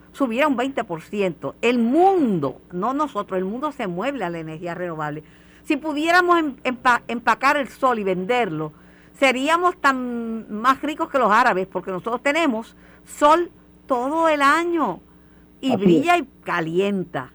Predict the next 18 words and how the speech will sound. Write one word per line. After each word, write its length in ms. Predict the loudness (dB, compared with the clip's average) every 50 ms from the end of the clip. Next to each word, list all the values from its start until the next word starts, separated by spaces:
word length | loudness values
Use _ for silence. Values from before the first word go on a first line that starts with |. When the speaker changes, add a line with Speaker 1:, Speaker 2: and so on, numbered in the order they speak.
| _ _ -8
Speaker 1:
Y 80 | -6 -4
ahora 320 | -2 -2 -2 -2 -2 -2
con 220 | -4 -6 -8 -6 -6
el 280 | -8 -8 -10 -12 -14 -12 -8
tema 240 | -6 -4 -4 -2 -2
de 60 | -2
las 100 | -2 -2
baterías, 520 | -2 -2 -2 -2 -6 -6 -4 -2 -4 -4
pues 180 | -4 -6 -14 -10 -8
obviamente 1000 | -6 -4 -2 -2 -2 -2 -2 -4 -6 -6 -6 -6 -4 -4 -4 -6 -6 -10 -12 -12 -12 -18 -20 -20 -20 -20 -20 _ -4
que, 260 | -2 -2 -2 -2 -4 -4
que 80 | -4 -2
es 60 | -2
mucho 280 | -2 -4 -4 -2 -2 -2
más 180 | 0 -2 -2 0
fácil, 360 | 2 2 2 2 0 -6 -6 -4
pero 380 | -4 -2 -2 0 -2 -2 -4 -8 -12 -20 -20 -20 -20 -20 -20 -20 -18 _
cuando 440 | 2 2 4 4 4 2 2 2 0